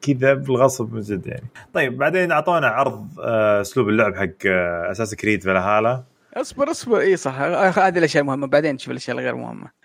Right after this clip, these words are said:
Speaker 1: إيه، أعطونا فالهالا وجلسنا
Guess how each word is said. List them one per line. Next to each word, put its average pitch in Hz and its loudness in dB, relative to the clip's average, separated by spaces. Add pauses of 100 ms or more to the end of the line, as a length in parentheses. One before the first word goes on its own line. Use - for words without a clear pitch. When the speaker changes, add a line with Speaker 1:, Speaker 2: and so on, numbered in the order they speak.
(180)
Speaker 1:
إيه، 110 4
أعطونا 101 0
فالهالا 110 0
وجلسنا 92 0